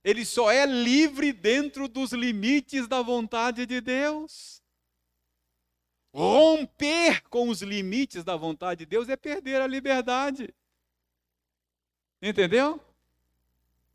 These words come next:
Pense lá num, num trem de ferro.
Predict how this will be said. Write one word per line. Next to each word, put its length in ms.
Pense 380
lá 260
num, 240
num 180
trem 300
de 140
ferro. 520